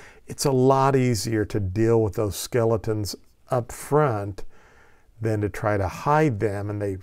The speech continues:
fall out of the closet midway down the, the, <laughs> the loan process, okay? So just, if there's something lurking in your past or something that's gone on with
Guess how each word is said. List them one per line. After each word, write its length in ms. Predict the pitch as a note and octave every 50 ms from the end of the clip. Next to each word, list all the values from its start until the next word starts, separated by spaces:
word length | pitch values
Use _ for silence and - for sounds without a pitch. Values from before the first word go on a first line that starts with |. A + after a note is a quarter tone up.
| _ _
fall 460 | _ - - - - C3 A#2+ A2+ A2+
out 180 | A2+ A2 A2 A2
of 80 | G#2
the 80 | F#2+ G2
closet 640 | - - - C3+ C#3+ D3 C#3 B2+ G2+ G#2 A2+ A2+ E3 D#3 _ _ _ _ _ _ _ _ _ _ _ _ _ - - -
midway 460 | - A#2+ A#2+ A#2 G#2 G#2 A2 G#2+ G#2 G2+
down 320 | G2 G#2+ A2 A2 G#2+ G#2+
the, 220 | G#2 G2 F#2 G2 - - D3 -
the, 580 | - A2 A2+ G2+ G2 F#2+ G2 G2 - - - G2 - - - -
<laughs> 220 | - - - - -
the 100 | - A#2+
loan 340 | A#2 B2 C3+ C#3 C3 B2 G#2+
process, 640 | - A2+ G2+ G2 G#2+ - - - - G2+ - -
okay? 320 | C3 A#2+ - C#3+ D3+ D#3
So 160 | C#3 - E3 D3+
just, 260 | A#2+ F3 B3+ - - - - - - -
if 120 | - -
there's 240 | - A#3 A#3 G3 -
something 580 | - - F3 E3+ D#3+ C3+ D#3 C3+ A#2+ A#2 A2+ G#2+
lurking 420 | A2+ A#2 C3 B2+ - D#3 D3 C#3
in 100 | C3+ C#3
your 140 | C#3 C#3 C#3
past 560 | - - C3+ C3+ C3+ C3+ C3+ B2+ - - -
or 100 | A2 G2+
something 480 | - - - C3 B2+ A2+ - D3+ C3+ B2
that's 160 | A2+ G2+ -
gone 260 | - A#2+ A#2 A#2 A#2
on 260 | A#2 A#2 A#2 A#2 A#2
with 180 | A2+ A2 G#2